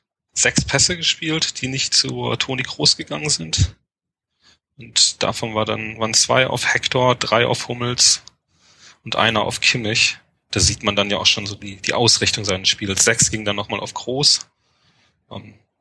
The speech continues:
der hat halt offensiv kaum stattgefunden, ne? Also der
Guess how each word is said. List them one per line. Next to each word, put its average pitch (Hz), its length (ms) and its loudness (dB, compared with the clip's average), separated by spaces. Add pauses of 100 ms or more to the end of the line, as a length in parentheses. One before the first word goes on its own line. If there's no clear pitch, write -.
(360)
der - 160 -12
hat 92 140 -8
halt 98 240 -4
offensiv 107 720 -2 (720)
kaum 104 260 -2
stattgefunden, - 680 -2
ne? 127 140 -10
Also 101 160 -12
der 98 160 -14